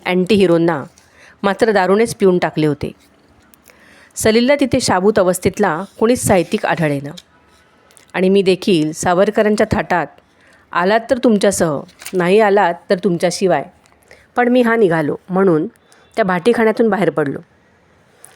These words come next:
असला दारूने लॉस झालेल्या साहित्यिकांची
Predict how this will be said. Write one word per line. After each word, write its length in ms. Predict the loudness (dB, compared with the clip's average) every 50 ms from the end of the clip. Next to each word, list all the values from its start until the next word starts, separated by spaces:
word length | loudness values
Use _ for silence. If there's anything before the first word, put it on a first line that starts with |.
| -16 _ -6
असला 240 | -4 -2 0 0 0
दारूने 540 | 2 2 2 2 2 2 4 2 0 -2 -2
लॉस 380 | -4 -2 0 0 2 0 0 0
झालेल्या 420 | 0 0 2 2 2 2 2 2
साहित्यिकांची 760 | 0 0 -2 -2 0 -2 -2 0 0 -2 -2 0 0 0 -2